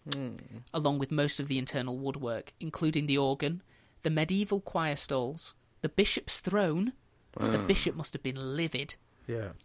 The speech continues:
Speaker 2: and the pulpit.
Speaker 1: Well, he didn't like that organ, did he?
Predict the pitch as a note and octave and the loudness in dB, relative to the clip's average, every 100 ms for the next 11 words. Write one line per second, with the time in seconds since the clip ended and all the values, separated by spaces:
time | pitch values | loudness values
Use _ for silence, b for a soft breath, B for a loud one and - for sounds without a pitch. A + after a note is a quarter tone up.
0 | _ - - D#3 D3 - C#3+ C#3 - - | _ -20 -2 0 0 -2 -6 -6 -12 -14
1 | _ _ _ B B B B - A#2 A#2 | _ _ _ B B B B 4 6 6
2 | A2+ B2+ C3 C#3 A#2 A#2 G#2 G2+ G#2 A#2 | 4 2 2 0 4 6 6 6 6 4
3 | G2+ F2+ F#2 G#2+ G#2 F2+ G2 | 2 -2 -2 -4 -2 -2 -2